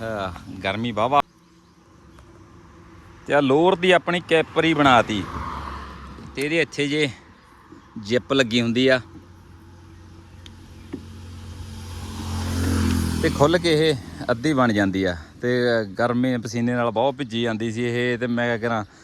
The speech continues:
ਲਾ ਦਿੰਨੇ ਆ, ਬਠਿੰਡੇ ਲਵੇ ਜਾ ਕੇ ਦੁਬਾਰੇ ਚੜ੍ਹਾ ਲਾਂਗੇ।" ਤੇ ਇੱਦੋਂ ਅੱਗੇ ਜਗਾ ਰਾਮ ਤੀਰਥ ਆ ਉਹ ਸਾਹਮਣੇ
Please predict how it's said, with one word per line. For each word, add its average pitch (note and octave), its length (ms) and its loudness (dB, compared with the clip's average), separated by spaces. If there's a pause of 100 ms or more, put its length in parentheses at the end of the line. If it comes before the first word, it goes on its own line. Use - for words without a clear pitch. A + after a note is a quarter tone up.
(440)
ਲਾ G#2+ 320 6
ਦਿੰਨੇ A#2 260 2
ਆ, A#2 120 0 (220)
ਬਠਿੰਡੇ A2+ 320 2
ਲਵੇ A2 240 2
ਜਾ G#2 160 4
ਕੇ G2+ 220 0 (180)
ਦੁਬਾਰੇ G2+ 340 2
ਚੜ੍ਹਾ A#2+ 240 2
ਲਾਂਗੇ।" A2 320 0 (640)
ਤੇ D#3+ 500 4 (1080)
ਇੱਦੋਂ C3 260 4
ਅੱਗੇ D3 220 4
ਜਗਾ C#3 320 6
ਰਾਮ D#3 180 4
ਤੀਰਥ E3 360 0
ਆ - 20 6
ਉਹ F3 160 4
ਸਾਹਮਣੇ E3 440 0